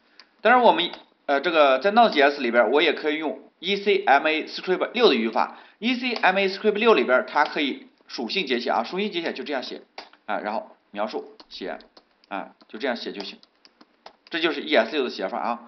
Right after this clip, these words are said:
但是这里边我可能没有开启E S六，它会给我报错，那也是一样的啊。就这样写表示啥呢？就和上边是一模一样的啊，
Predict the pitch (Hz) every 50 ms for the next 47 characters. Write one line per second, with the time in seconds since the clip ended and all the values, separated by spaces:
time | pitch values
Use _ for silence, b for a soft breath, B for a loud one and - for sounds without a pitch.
0 | B B B 156 165 - 202 196 151 123 143 139 - - - 113 117 120 - 123
1 | 113 110 113 127 135 - - - 117 113 - 113 110 101 98 101 - 120 107 -
2 | - 127 131 139 123 127 127 101 90 139 131 117 - - - 143 170 156 - -
3 | - 147 104 107 117 143 139 113 78 92 - 220 B B B B B B B -
4 | 220 208 285 285 269 254 - - 214 180 - 147 131 131 - 156 143 139 147 -
5 | 240 233 - 185 175 - 185 - 160 151 - 170 190 165 123 104 101 98 104 101
6 | 95 87 80 85 92 95